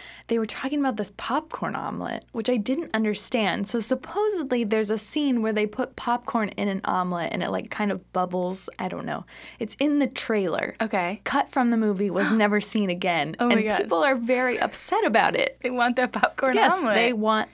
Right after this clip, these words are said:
Speaker 1: a popcorn omelet, which doesn't sound that bad.
Speaker 2: No.
Speaker 1: I would eat it.
Speaker 2: Sure. It's like, you know, you put butter in omelets, like, you put butter on popcorn. Yeah, sure. Um, so there's, like, some fun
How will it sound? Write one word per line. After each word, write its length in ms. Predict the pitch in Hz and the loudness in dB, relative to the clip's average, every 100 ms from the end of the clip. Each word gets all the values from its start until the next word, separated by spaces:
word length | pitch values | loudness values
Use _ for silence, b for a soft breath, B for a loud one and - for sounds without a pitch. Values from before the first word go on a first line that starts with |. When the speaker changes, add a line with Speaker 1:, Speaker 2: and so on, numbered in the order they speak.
| - | -6
Speaker 1:
a 80 | 208 | 0
popcorn 400 | 208 202 208 202 | 0 0 -4 -2
omelet, 360 | 214 208 175 - | -2 -2 -4 -8
which 320 | 233 - - - | -8 -8 -12 -6
doesn't 320 | 254 277 226 | -4 -4 -6
sound 340 | 226 202 202 196 | -4 -2 -4 -6
that 180 | 165 | -8
bad. 300 | 180 185 - - _ _ _ _ _ _ _ 339 | -6 -6 -6 -16 _ _ _ _ _ _ _ -8
Speaker 2:
No. 260 | 349 339 - | -4 -4 -2
Speaker 1:
I 60 | |
would 120 | 240 190 | -2 -2
eat 140 | 147 | -4
it. 160 | 160 - - | -6 -10 -12
Speaker 2:
Sure. 300 | - 311 - _ _ _ | -8 -6 -8 _ _ _
It's 160 | - | -8
like, 360 | 285 277 - - _ - | -6 -6 -8 -18 _ -2
you 80 | |
know, 100 | 254 | 0
you 100 | 196 | 0
put 240 | 220 226 - | -2 -4 0
butter 320 | 185 240 202 | 0 2 0
in 260 | 185 180 - | -2 -6 -6
omelets, 520 | 170 170 185 226 - | -6 -4 -6 -6 -8
like, 260 | 220 - - _ _ - | -10 -10 -20 _ _ -20
you 60 | |
put 160 | 240 202 | -12 -6
butter 180 | 185 190 | -4 -4
on 80 | 170 | -6
popcorn. 440 | 196 208 214 233 - | -8 -8 -8 -8 -8
Yeah, 140 | 277 277 | -8 -6
sure. 220 | 294 240 _ B B B B B B - | -8 -12 _ B B B B B B 0
Um, 420 | 247 247 247 247 - | 2 4 2 0 -2
so 160 | - | 0
there's, 240 | 285 302 294 | 2 2 2
like, 160 | 320 | 0
some 200 | 320 349 | 0 -4
fun 580 | 330 330 330 330 330 320 | 0 2 2 2 0 -2